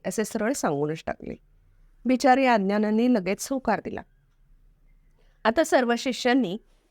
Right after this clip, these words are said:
"अज्ञान गडावर राहायला तयार आहे," असे समर्थांना सांगितले. सर्व तयारी झाली आणि लवकरच समर्थांसह सर्वजण काशीला निघाले. समर्थांनी अज्ञानाला जवळ बोलावले, त्याने समर्थांना दंडवत घातले,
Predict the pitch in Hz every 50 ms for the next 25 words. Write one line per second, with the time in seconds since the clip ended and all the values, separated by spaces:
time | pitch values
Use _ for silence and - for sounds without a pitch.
0 | _ _ - 220 220 226 233 233 226 240 254 277 285 285 254 208 180 180 180 190
1 | 196 196 - 143 185 196 190 214 208 208 220 220 214 214 233 302 359 294 208 175
2 | 180 180 - - - 196 - 202 190 - 165 156 151 151 - 156 139 139 143 -
3 | - 139 104 120 117 - - - - _ _ _ _ _ _ _ _ _ _ _
4 | - - - 285 269 311 311 339 302 240 160 139 139 135 135 - 180 170 170 285
5 | 349 - _ _ _ _ - 202 214 226 240 233 220 220 - 269 269 311 311 -
6 | - 262 208 185 190 196 - - 220 214 208 208 214 - 254 262 226 185 180 214
7 | - - 214 185 185 190 180 165 165 160 196 277 - - - 202 180 - - 147
8 | 139 143 135 120 123 - 156 - - - - _ _ - - _ - _ _ _
9 | _ - - - 277 254 262 262 269 269 285 262 240 233 233 254 269 - - 208
10 | 180 170 180 196 196 196 202 196 185 180 180 - 175 156 156 156 165 165 190 254
11 | 302 285 202 151 - _ _ _ _ _ _ _ _ _ - 214 190 202 208 -
12 | 220 190 175 180 190 - 196 196 190 202 226 247 254 214 196 170 151 151 147 -
13 | 175 156 - - -